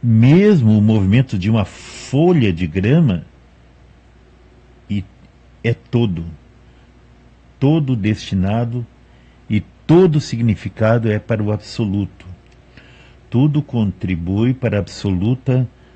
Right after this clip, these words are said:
satisfação de Krishna. Este é o significado da frase desse verso que está aí no quadro. Rite-, ritartan yat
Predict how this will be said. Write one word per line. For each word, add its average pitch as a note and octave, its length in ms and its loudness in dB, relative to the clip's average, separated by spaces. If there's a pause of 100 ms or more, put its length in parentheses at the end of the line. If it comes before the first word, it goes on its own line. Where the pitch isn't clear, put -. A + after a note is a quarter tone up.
(100)
satisfação - 840 -4
de A#2+ 160 -4
Krishna. G2 800 -6 (200)
Este F3 500 0
é C3+ 40 0
o C3 40 -2
significado A#2 960 -4
da G2 180 -4
frase A2+ 540 -2
desse G#2 320 -8
verso F#2+ 400 -6
que A2 140 -10
está A#2 220 -4
aí A#2+ 80 0
no A#2+ 100 -2
quadro. A#2+ 440 -4 (1160)
Rite-, B2 640 -2 (100)
ritartan A2+ 960 -2
yat A2 380 2